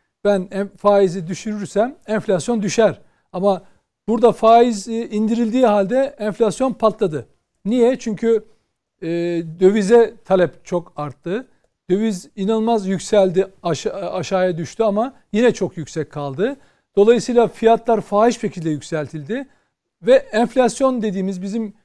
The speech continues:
gençliğimizi, çocukluğumuzu, e, tüketen rakam, canavar demiyorum, öyle bir canavar yok. O, onu biz kendimiz yarattığımız bir şey, bir felaket olarak görüyorum. Toplumsal, e,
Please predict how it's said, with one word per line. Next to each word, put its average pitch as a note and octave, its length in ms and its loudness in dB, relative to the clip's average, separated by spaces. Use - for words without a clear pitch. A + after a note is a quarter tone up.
gençliğimizi, G#3+ 880 0
çocukluğumuzu, G#3+ 880 -2
e, E3+ 300 -4
tüketen G#3 560 0
rakam, F#3+ 380 2
canavar F#3 440 4
demiyorum, G#3+ 420 4
öyle F#3 180 2
bir F#3 40 -6
canavar F#3+ 380 2
yok. F3 220 0
O, F#3 140 -12
onu F#3 240 -2
biz G#3 140 -8
kendimiz G3 400 -4
yarattığımız F3+ 460 -4
bir F#3 180 -12
şey, E3+ 280 -2
bir F3+ 80 -6
felaket F#3 500 0
olarak D3+ 280 -4
görüyorum. C#3+ 300 -8
Toplumsal, E3 540 -6
e, D3+ 400 -4